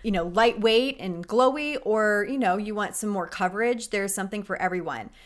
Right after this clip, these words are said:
Before we hop into our favorites, though, um, Sarah,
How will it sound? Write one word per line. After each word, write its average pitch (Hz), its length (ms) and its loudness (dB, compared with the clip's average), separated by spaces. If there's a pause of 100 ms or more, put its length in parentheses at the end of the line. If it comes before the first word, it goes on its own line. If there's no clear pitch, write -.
(120)
Before 233 420 2
we 294 140 -2
hop 254 280 2
into 226 600 -2
our 185 340 2
favorites, 208 540 0
though, 165 480 0 (320)
um, 190 240 2
Sarah, 202 540 2